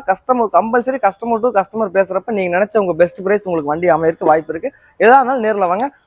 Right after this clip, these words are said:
All over தமிழ்நாடு நம்ம லோன் பண்ணி கொடுத்துக்கலாம். அடுத்து நம்ம சஷ்டி கார்ஸ்ல பார்க்க போற வண்டி பாத்தீங்கன்னா, மாருதி ஈகோ. நிறைய பேர் லேட்டஸ்ட்ல கேட்டிருந்தீங்க, போன டைம் ஓல்டு ஒரு வண்டி பார்த்திருந்தோம், ஒரு கஸ்டமர் நமக்கு அட்வான்ஸ் பண்ணிருக்காங்க, லேட்டஸ்ட்ல கேட்டிருந்தீங்க.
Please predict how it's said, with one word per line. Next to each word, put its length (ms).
All 180
over 120
தமிழ்நாடு 320
நம்ம 180
லோன் 180
பண்ணி 180
கொடுத்துக்கலாம். 420
அடுத்து 200
நம்ம 180
சஷ்டி 240
கார்ஸ்ல 300
பார்க்க 200
போற 140
வண்டி 220
பாத்தீங்கன்னா, 320
மாருதி 280
ஈகோ. 200
நிறைய 220
பேர் 180
லேட்டஸ்ட்ல 420
கேட்டிருந்தீங்க, 460
போன 240
டைம் 180
ஓல்டு 180
ஒரு 120
வண்டி 200
பார்த்திருந்தோம், 460
ஒரு 140
கஸ்டமர் 320
நமக்கு 200
அட்வான்ஸ் 280
பண்ணிருக்காங்க, 420
லேட்டஸ்ட்ல 440
கேட்டிருந்தீங்க. 460